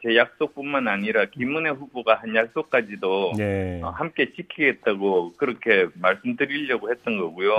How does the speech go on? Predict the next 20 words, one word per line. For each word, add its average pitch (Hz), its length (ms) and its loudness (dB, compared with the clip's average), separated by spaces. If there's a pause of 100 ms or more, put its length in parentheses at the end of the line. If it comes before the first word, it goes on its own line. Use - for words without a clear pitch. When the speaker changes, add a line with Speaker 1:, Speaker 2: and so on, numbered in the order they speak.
Speaker 2:
음. 110 680 -4 (180)
Speaker 1:
어, 104 360 2
저 123 80 -6 (140)
보니까 139 480 4
패널에서 123 920 2 (100)
그 104 260 -10
지도를 147 720 2 (760)
그 98 220 -6 (400)
좀, 117 440 4 (320)
어, 90 260 2
틀린 190 480 4
지도를 104 560 2
Speaker 2:
음, 139 80 -2
음. 120 140 2
Speaker 1:
떴더라고요. 104 640 2
Speaker 2:
네, 113 300 0
네. 101 80 -6
Speaker 1:
그래서 135 320 0 (120)
공보물에서 151 920 0
바꿨습니다. 107 800 -6